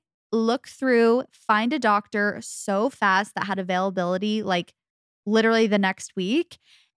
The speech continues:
And I could also see all of her reviews, see what people were saying about the experience of the waiting room and all of that stuff. And it literally was so amazing.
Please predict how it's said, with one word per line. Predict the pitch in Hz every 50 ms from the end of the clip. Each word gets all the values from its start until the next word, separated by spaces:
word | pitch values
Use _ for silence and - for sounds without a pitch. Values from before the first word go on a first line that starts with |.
| _ _
And | - 240 240 240 240 -
I | 220
could | - 240
also | - - 208 220 - 226 214
see | - - 220 208 196 - -
all | - 196 202 208
of | 208 196 -
her | - 202 196
reviews, | 202 202 214 233 285 302 302 294 285 277 277 277 269 269 254
see | - - - - 233 214 208 208
what | 190 202 180 -
people | - 220 196 190 185
were | 190 190 190
saying | 190 - - 226 214 214 214 214 208
about | 196 196 185 170 160 -
the | 175
experience | 160 - - - - - 190 190 190 185 - -
of | 180 175 180
the | 170 170 175
waiting | 175 220 254 285 262 269 254 254
room | 247 254 247 233
and | 226 240 -
all | - 262 262
of | 247 202
that | 208 185 - -
stuff. | - 170 - -
And | - 202
it | 208 156
literally | 180 190 214 233 233 254 277 277 269
was | 240 220 220 214 214 - - -
so | - - - - 202 196 202 202 190 - -
amazing. | 190 175 175 170 165 - - 69 67 -